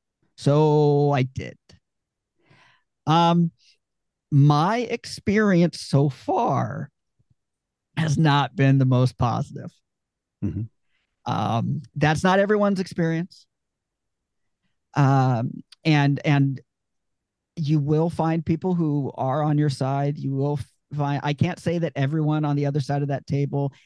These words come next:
Speaker 1: isn't on my side. I know at least one or two fully are.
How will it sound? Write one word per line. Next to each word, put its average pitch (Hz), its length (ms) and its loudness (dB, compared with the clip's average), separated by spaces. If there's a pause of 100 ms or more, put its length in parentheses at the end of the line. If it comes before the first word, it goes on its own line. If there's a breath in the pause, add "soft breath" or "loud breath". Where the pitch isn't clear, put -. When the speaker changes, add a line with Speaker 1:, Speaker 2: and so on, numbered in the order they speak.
Speaker 1:
isn't 139 260 0
on 143 160 2
my 156 120 2
side. 135 380 0
I 127 140 -4
know 139 220 0
at 127 100 -4
least 143 260 -2
one 143 520 -4 (300)
or 147 180 -2
two 139 460 -2 (180 soft breath)
fully 139 420 -2
are. 117 340 -6